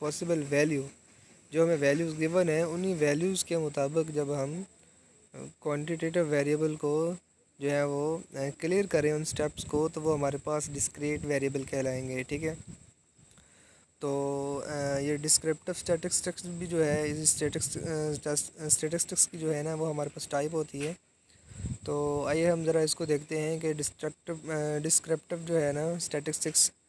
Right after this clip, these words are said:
ये क्या होती हैं। तो, अ, ये हमारे पास एक मेथड होता है, ठीक है, जिसमें हम चीज़ को, अ, बता रहे होते हैं, उसकी summary निकाल के बता रहे होते हैं,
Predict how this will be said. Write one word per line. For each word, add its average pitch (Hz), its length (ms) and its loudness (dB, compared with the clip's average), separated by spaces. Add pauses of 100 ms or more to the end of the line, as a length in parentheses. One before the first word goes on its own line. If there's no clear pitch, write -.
(480)
ये 151 60 -10
क्या 175 140 4
होती 139 220 -2
हैं। 131 220 -10 (1800)
तो, 180 420 2
अ, 160 500 2 (220)
ये 185 100 2
हमारे 165 240 2
पास 175 260 4
एक 180 80 -8
मेथड 151 380 2
होता 151 200 0
है, 165 220 -2 (320)
ठीक 147 140 -6
है, 170 320 -6 (280)
जिसमें 175 440 2
हम 165 280 2
चीज़ 160 400 -2
को, 165 400 0
अ, 143 380 0
बता 147 400 2
रहे 165 120 4
होते 147 260 -2
हैं, 151 300 -4 (140)
उसकी - 220 -8
summary 156 360 0
निकाल 156 340 2
के 151 60 0
बता 147 280 2
रहे 147 120 2
होते 139 220 -4
हैं, 143 160 -6